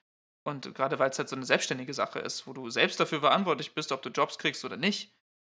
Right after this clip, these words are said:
das sind ganz andere Dimensionen an, an Aufwand, den du auch selber hast oder Risiko, das du hast,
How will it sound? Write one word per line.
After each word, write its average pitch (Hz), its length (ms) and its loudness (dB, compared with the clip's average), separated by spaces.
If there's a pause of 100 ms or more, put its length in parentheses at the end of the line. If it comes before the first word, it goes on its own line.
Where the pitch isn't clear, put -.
(100)
das - 180 -4
sind 131 260 -10
ganz 180 220 2
andere 175 520 0
Dimensionen 156 920 -4
an, 151 360 -2
an 143 400 -6 (200)
Aufwand, 147 720 2
den 143 160 -4
du 143 100 -4
auch - 120 -6
selber 190 340 6
hast 139 240 0
oder 143 240 0
Risiko, 170 580 -2
das 147 180 0
du 147 140 -4
hast, 135 300 0